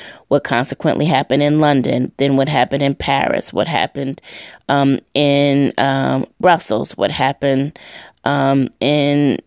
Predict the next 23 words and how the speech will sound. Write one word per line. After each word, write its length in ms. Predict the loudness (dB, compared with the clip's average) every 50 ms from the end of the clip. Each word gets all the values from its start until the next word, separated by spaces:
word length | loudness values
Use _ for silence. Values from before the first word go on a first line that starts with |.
| _ _ -14
several 540 | -12 -10 -8 -4 0 4 4 4 4 4 4
other 240 | 2 2 0 -2 -4
places, 680 | -6 -2 -2 -2 -2 -2 -4 -6 -6 -6 -6 -6 -10 -12 -16 -20 -20 -20 -20 -20 _ _ 0
um, 460 | 2 4 4 4 2 0 -2 -2 -4 _ -4
across 460 | -4 -4 -2 0 0 0 0 0 -4
the 120 | -8 -8 -4
globe, 380 | -2 0 2 2 0 -2 -4 _ -2
or 360 | 0 2 4 4 4 2 0 -2 -6 _ _ -12 -6
particularly 800 | -4 -2 -2 0 0 2 4 4 4 4 4 2 2 0 -4 -6 _
in, 360 | 0 0 2 2 0 -2 -2
uh, 200 | -2 -4 -4 -6 -8 -14 -10 -4
what 140 | -2 -2 -2
we 100 | -2 -4
call 240 | -4 -2 -2 0 0
the 100 | 0 0
West, 500 | 2 2 2 2 2 -2 -4 -6 -10 -10 -12 -20 -20 -18 -18 -18 -20 _ -2
but 360 | 2 2 2 2 0 -2 _ _ -4
also, 640 | -2 0 0 0 -2 0 0 2 2 2 0 -2 -4 _ -14 -20 -20 -20 -20 _ _ -2
um, 800 | 0 2 2 2 2 2 0 0 0 0 0 0 -2 -4 -6 -8 _ _ _ _ _ _ _ _ _ _ _ _ _ _ _ _ _ _ _ _ _ _ _ _ _ _ _ _ _ _ _ -6 -2
you 160 | 2 2 4
have 260 | 4 4 4 2 2
the 180 | 0 0 0 0
issues 460 | 0 0 0 2 2 2 0 -2